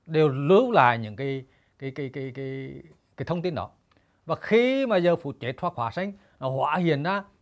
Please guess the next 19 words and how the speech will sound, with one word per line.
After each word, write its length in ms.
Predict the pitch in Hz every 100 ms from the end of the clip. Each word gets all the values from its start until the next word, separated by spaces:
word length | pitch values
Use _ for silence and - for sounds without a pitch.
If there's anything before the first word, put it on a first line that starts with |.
| _ 127
à, 420 | 123 123 120 120
là 320 | 156 147 143 - _ -
tất 240 | 220 -
cả 180 | 156 117
những 120 | 120
cái 120 | 113
đó, 320 | 110 110 131 - _
những 280 | 127 120 120
cái 140 | 156
ánh 300 | - 127 170
mắt 220 | 202 226 -
của 140 | 135
người 340 | 175 170 170
bị 160 | 151 123
giết 360 | 104 113 147 -
hay 180 | 208 233
là, 200 | 208 170 - _
à, 300 | 139 139 139 127
máu 260 | 120 160